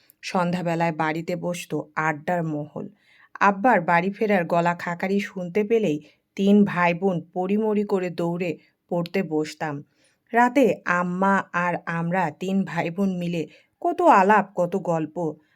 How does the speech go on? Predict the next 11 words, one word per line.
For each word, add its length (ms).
আব্বা 320
ছিলেন 380
অনেক 360
রাগী। 520
আব্বার 380
সামনে 440
উচ্চস্বরে 680
কখনো 380
আমরা 460
কথা 300
বলিনি। 580